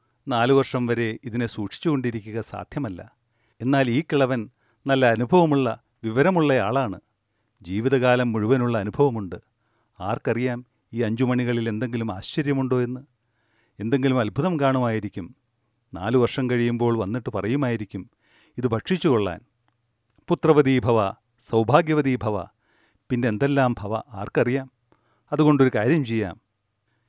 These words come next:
എന്നാൽ പിന്നെ ഇപ്പോൾ തന്നെ ഇതങ്ങ് ഭക്ഷിച്ചേക്കാം. വരുമ്പോൾ വേറെ അഞ്ച് ധാന്യമണികൾ എടുത്തു കൊടുക്കാം. അവളതങ്ങ്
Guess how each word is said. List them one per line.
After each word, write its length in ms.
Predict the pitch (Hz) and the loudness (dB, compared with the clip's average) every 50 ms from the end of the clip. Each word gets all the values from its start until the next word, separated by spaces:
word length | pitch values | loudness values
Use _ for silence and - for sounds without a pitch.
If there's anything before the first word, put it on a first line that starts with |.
| _ - - | _ -10 -4
എന്നാൽ 240 | 156 156 151 147 | 0 2 2 2
പിന്നെ 240 | 131 - 156 131 135 | 2 0 -2 -2 -2
ഇപ്പോൾ 300 | 120 107 - - 165 175 | -2 -2 -2 0 -2 0
തന്നെ 280 | 170 - 160 151 151 143 | 0 -2 -2 -2 0 0
ഇതങ്ങ് 280 | 135 127 135 135 131 | 0 0 -2 -2 -4
ഭക്ഷിച്ചേക്കാം. 600 | 107 - - - - 151 - 120 101 - 101 - _ _ _ _ _ _ _ _ _ _ _ _ _ _ - - | -6 -8 -12 -14 -12 -8 -6 -6 -6 -6 -12 -16 _ _ _ _ _ _ _ _ _ _ _ _ _ _ -4 -2
വരുമ്പോൾ 420 | 131 127 143 139 127 131 127 123 | 0 2 2 4 6 6 4 4
വേറെ 300 | 107 107 110 127 131 139 | 2 2 2 2 2 2
അഞ്ച് 180 | 131 127 123 127 120 | 2 2 -2 -2 -4
ധാന്യമണികൾ 560 | 113 107 104 127 156 147 139 135 127 127 123 | -4 -4 -2 0 0 0 0 0 -2 -2 -2
എടുത്തു 220 | 120 120 - - | -2 -4 -4 -6
കൊടുക്കാം. 420 | 104 98 92 98 - - 87 - - _ _ _ _ _ _ _ _ _ _ - | -6 -6 -6 -8 -8 -10 -14 -14 -16 _ _ _ _ _ _ _ _ _ _ -6
അവളതങ്ങ് 480 | - 131 135 135 123 113 117 113 113 110 | -2 0 2 2 2 2 0 -2 -2 -6